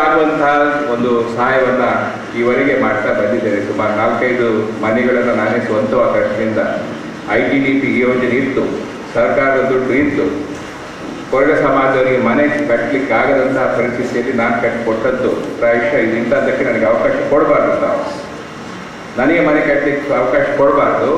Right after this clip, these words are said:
ಅದು ಕೊರಗ ಸಮಾಜಕ್ಕೆ ಹಕ್ಕಿನಿಂದ ಸಿಗುವಂತಹ ಸರ್ಕಾರದ ಸೌಲಭ್ಯ ಅದು ಸಿಗುವಂತ ಆಗ್ಬೇಕು ಅಂತಕ್ಕಂಥ ಮಾತನ್ನು ನಾನು ಈ ಸಂದರ್ಭದಲ್ಲಿ ಹೇಳ್ತಾ ಇದ್ದೇನೆ.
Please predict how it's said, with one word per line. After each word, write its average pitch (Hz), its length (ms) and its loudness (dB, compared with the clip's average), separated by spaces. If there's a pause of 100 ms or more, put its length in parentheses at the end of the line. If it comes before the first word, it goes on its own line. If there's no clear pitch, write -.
(600)
ಅದು 131 120 2 (220)
ಕೊರಗ 139 200 4 (160)
ಸಮಾಜಕ್ಕೆ 143 480 2 (140)
ಹಕ್ಕಿನಿಂದ 185 560 2
ಸಿಗುವಂತಹ 143 540 2 (120)
ಸರ್ಕಾರದ 139 420 2 (120)
ಸೌಲಭ್ಯ 135 460 2
ಅದು - 180 -2
ಸಿಗುವಂತ - 400 2 (100)
ಆಗ್ಬೇಕು - 460 0
ಅಂತಕ್ಕಂಥ - 420 -2 (180)
ಮಾತನ್ನು - 400 0 (460)
ನಾನು 117 160 -2
ಈ 113 100 -4
ಸಂದರ್ಭದಲ್ಲಿ 127 400 0
ಹೇಳ್ತಾ - 300 -2
ಇದ್ದೇನೆ. 127 280 0